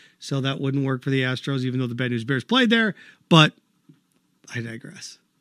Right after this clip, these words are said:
And then, you know, there's other cities, too. You go around America and find, okay, what happens here, what happens there? I mean, think about,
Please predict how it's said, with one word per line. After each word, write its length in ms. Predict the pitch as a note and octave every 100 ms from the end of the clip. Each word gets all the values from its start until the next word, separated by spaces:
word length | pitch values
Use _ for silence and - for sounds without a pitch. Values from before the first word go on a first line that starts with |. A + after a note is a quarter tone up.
| _ _ _ _ - _ -
And 100 | F4
then, 160 | F#4+ D#4+
you 100 | D#4+
know, 140 | E4
there's 160 | D4+ F3+
other 180 | F3+
cities, 380 | F#3 - D#3 F3
too. 120 | -
You 140 | D#3+ G3
go 120 | F#3
around 180 | F#3+ G3
America 460 | E3+ D#3+ F#3+ F#3+
and 180 | A3+ G3
find, 220 | E3+ F#3
okay, 180 | F#3 E3+
what 160 | E3+ E3+
happens 320 | F3 F3 C#3+
here, 180 | F3 F#3
what 120 | F#3
happens 320 | E3+ F3 D3+
there? 160 | D#3+ F#3
I 40 |
mean, 200 | F3+ D#3 - - - _ -
think 160 | F3+
about, 300 | F3+ F3+ F3+